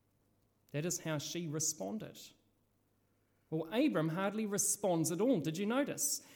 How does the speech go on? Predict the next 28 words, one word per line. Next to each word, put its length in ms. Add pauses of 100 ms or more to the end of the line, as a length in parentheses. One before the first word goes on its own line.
(100)
He 160
seems 440
to 100
shrug 420
his 200
shoulders 500
and 180
walk 280
away 460
in 120
this 180
terrible 460
conflict. 680 (340)
In 180
verse 360
six, 840 (540)
Abram 440 (120)
abdicates 720
his 220
responsibility 1040
to 160
mediate 680
the 60
strife 680
between 360
these 260
two 240
women, 420